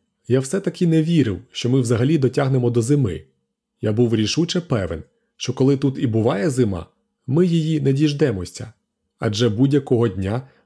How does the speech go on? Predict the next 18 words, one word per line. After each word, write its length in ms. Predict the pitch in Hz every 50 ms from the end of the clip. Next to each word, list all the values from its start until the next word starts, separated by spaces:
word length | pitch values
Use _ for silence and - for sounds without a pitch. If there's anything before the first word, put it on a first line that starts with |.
| _
ми 100 | 123 120
можемо 400 | 120 135 160 160 143 143 131 127
дійти 300 | 113 117 113 110 - 139
до 120 | 131 131 120
компромісу 560 | - 127 113 - 120 120 131 147 - - 151
з 80 | 135 -
цяцею. 520 | - 190 151 127 - - 87 76 - - _ _ _ _ _ _ _ _ _ _ _ _
Але 240 | - 95 95 98 95
Бен 260 | 92 107 147 175 170
непокоївся, 800 | 165 160 - 170 156 - - 110 95 87 85 80 - - 110 110 - _ _ _ _ _ _ _
і 140 | - 120 113
я 140 | 117 117 104
знав, 420 | 95 113 139 160 170 156 135 - _ _ _ _ _ _
що 180 | - - - 180
йому 260 | 185 185 190 202 190
відляже 460 | 175 165 131 127 135 165 156 139 139
на 120 | 131 127 123
серці, 520 | - - 127 110 104 104 - - - -